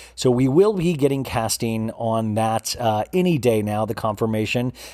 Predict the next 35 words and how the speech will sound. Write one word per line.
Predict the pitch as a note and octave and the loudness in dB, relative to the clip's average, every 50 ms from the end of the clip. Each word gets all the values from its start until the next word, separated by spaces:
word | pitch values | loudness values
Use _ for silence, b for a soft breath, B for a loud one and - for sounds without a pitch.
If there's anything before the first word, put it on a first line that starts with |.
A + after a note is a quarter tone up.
| B B | B B
And | C3 C#3+ | 0 2
I'm | E3 G3 A3+ A#3 A3 | 2 2 2 0 0
looking | G3+ F#3+ F#3 - G3 F3+ D3 | 0 0 0 0 -2 -4 -4
forward, | - - C3+ C#3+ C#3 B2+ A#2+ A2 G#2 F#2+ - - - | 0 0 2 2 2 2 0 0 -2 -6 -8 -10 -6
uh, | A2 A2+ A2 A2 A2 G#2+ | -4 -2 -2 -2 -2 -2
to | - - F#3+ E3+ | -2 -2 0 0
that. | B2+ A2 F#2+ F2+ - - | 0 0 -2 -4 -4 -2
I | A#2+ B2 | -2 0
think | - D3+ C#3 B2+ | 0 0 0 2
that | C#3+ C#3 C3+ C3 - | 4 4 4 2 0
is | B2+ A#2+ G#2+ | -2 -4 -2
going | A2 B2 A#2+ | -2 -2 -2
to | A#2+ | 0
be | A#2 A2+ | 0 0
very | A2 A2 A2+ A2+ A#2 A#2 A#2 A#2 A#2+ | 0 2 2 2 2 2 0 -2 -2
interesting | - - A2+ G#2+ - - A2 F#2+ - - A2 G#2+ G2+ | -4 -6 -8 -8 -6 -6 -6 -6 -6 -6 -6 -8 -8
to | - - | -8 -8
watch. | G#2+ G#2 G#2+ G#2 G2+ F2+ - - - B B B B B B B | -6 -2 -2 -2 -2 -2 -6 -12 -14 B B B B B B B
Uh, | B2+ B2 A#2+ A#2 | 2 2 2 2
Kylie | - - - F#3 F#3 F#3 F3 E3 D3+ C3 | 2 0 2 4 4 4 4 2 0 0
Cosmetics, | - D3+ C#3+ C3 A2+ B2 C3 C#3 D#3+ E3+ - - | 2 2 2 2 0 -2 -2 -2 -2 -2 -4 -2
Kylie | - - C3+ C3+ C3+ C3 B2 A#2 | 0 0 0 2 2 -2 -2 0
Jenner, | A2+ C3 C3 B2 B2+ D#3+ F#3 - B B B B B B B B | 0 0 0 0 -2 -4 -4 -6 B B B B B B B B
uh, | - B2 B2 A#2+ A#2 A2 A2+ | -8 -4 -2 -2 -2 -4 -4
her | - - - F3 F#3 F3+ F#3 F#3 F#3 F#3 F#3 - - _ _ _ _ _ _ _ _ | -6 -2 2 2 4 4 4 4 4 2 2 -2 -6 _ _ _ _ _ _ _ _
makeup | - C3+ D#3+ F3 F3 - D#3 C3+ - | -4 0 2 2 2 4 2 0 0
line, | A#2+ A#2 A2+ A2+ A#2 B2+ D3+ D#3+ | 0 0 0 2 0 0 -2 -4
her | D3+ - - B2+ B2+ | -4 -2 0 0 2
lip | B2 B2+ E3+ G3 - - | 2 2 0 -2 -2 -2
kits | - - A#2+ A#2 A2 - | -2 0 0 0 0 -2
are | B2+ B2 B2 | -2 -2 -2
going | A2+ A2 A#2+ B2+ C3+ C3+ C3+ C3 B2+ A#2+ | 0 0 0 2 2 2 2 0 0 0
one | A2+ C3 D#3+ F3+ | 0 0 0 0
hundred | E3+ - F3+ F3 F3+ F3 F3+ | 0 0 0 0 0 0 -2
percent, | D#3+ - D#3+ - - C3 B2+ B2+ B2+ - | 0 -2 -2 -2 0 2 2 2 0 -2